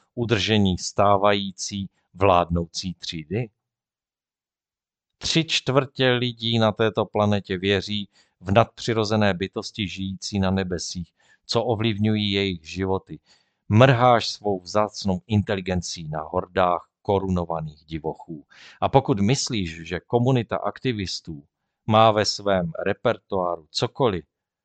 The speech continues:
co by se byť jen přibližovalo změně na úrovni systému, pak nevěnuješ pozornost jejich ignoranci. Myslíš tu podívanou?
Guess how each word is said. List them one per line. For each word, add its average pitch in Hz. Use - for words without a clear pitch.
co -
by 123
se 139
byť 117
jen 120
přibližovalo 147
změně 107
na 98
úrovni 104
systému, 95
pak -
nevěnuješ 123
pozornost 113
jejich 113
ignoranci. 107
Myslíš 98
tu 95
podívanou? 95